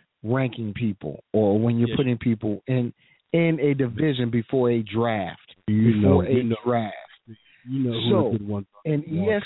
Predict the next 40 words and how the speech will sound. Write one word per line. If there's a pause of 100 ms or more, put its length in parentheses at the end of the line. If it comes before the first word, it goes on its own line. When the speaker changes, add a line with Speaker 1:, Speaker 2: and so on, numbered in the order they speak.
Speaker 1:
P
N, (440)
I'm
gonna
Speaker 2:
come
on.
Speaker 1:
explain
E
S (120)
P
N
again. (520)
In
E
S (140)
P
N, (2250)
that
was (720)
solely
based
on
the
fact
that
we
had
more
people. (340)
We
had (180)
twelve, (220)
I
believe. (760)
Um,
whereas
we
were
going
with